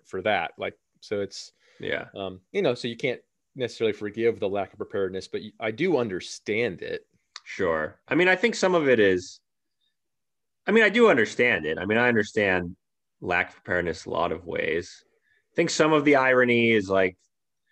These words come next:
Speaker 2: that, like, stuff like this might happen more frequently due to climate change. And then there's, like, you know, sort of the whole climate change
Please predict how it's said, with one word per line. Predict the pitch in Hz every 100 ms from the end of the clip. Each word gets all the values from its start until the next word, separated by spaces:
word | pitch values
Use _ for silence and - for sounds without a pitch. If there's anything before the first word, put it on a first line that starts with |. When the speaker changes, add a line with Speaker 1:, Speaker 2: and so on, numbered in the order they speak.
| _ _ _ _ _ _ _ 120
Speaker 2:
that, | 110 98 92
like, | 92 87
stuff | - - - 110 107 117
like | 98
this | 98 92 95
might | 95 95
happen | 101 95 95 90
more | 85 87 87 95 92
frequently | - 113 123 113 113 113
due | 113 113
to | 110
climate | 117 110 110
change. | - 113 104 104 101 -
And | 85
then | 85
there's, | 82 82 90
like, | 85 -
you | 87
know, | - -
sort | - 85
of | 87
the | 87
whole | 85 82
climate | - 87 90
change | - 90 85 82 -